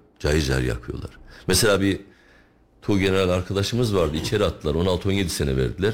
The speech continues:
Tek suçlaması, "Sen," dediler, "İstanbul'da, e, falan paşanın bilmem ne toplantısına katıldın.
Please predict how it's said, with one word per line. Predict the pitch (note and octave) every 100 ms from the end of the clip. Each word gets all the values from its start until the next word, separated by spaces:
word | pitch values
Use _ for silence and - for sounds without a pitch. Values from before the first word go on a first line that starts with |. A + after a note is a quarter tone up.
| A2+
Tek | A2+ G2
suçlaması, | - - D2 C2+ C2+ A2+ A2+ - - - - - -
"Sen," | - A2 G#2+
dediler, | F#2 F2+ F2 - - - -
"İstanbul'da, | F2 - G#2+ G2 F2 C#2+ E2 F#2+ - - _ _ _ _ -
e, | C#2 B1+ C#2
falan | - E2 F#2 G#2 F#2 - - -
paşanın | D#2 - D2+ F#2+ G#2+ - - _ -
bilmem | E2+ F#2 F#2
ne | G#2+ G2 - -
toplantısına | E2+ E2+ D#2+ - D#2+
katıldın. | - - - -